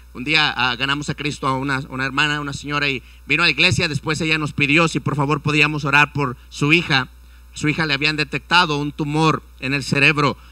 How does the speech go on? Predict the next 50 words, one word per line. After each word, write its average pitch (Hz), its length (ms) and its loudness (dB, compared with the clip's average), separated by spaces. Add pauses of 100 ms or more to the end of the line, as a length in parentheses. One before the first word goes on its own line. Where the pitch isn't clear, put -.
(140)
y 147 260 2
le 143 140 2
dijeron 156 320 0
que 156 200 -2
solamente 175 560 0
tenía 160 300 0
tres 156 300 0
meses 151 320 0
de 139 80 0
vida. 131 280 -2 (840)
Yo 139 160 4
le 160 60 6
expliqué 160 500 2
a 143 160 4
la 143 140 2
señora 165 460 2 (360)
y 135 100 -4
le 147 80 0
dije, 147 200 0
"¿Sabe 143 200 -2
qué? 170 200 0
Nosotros 156 360 -4
no 160 120 -2
tenemos 165 440 -2
un 175 140 -4
poder 180 320 2
para 165 240 2
sanar. 147 300 4 (960)
Nosotros 147 440 -2
no 156 140 2
podemos 247 500 0
sanarle, 170 500 2 (380)
pero 160 240 2
Dios 180 260 4
sí 165 120 0
puede. 202 340 -2 (960)
Y 165 80 0
nosotros 175 380 0
vamos 220 300 4
a 175 60 4
orar, 170 240 6
es 151 80 0
lo 170 100 0
que 165 100 -2
la 160 100 0
Biblia 165 260 2
nos 160 180 -4
llama 170 300 6
a 135 40 6
hacer". 120 260 0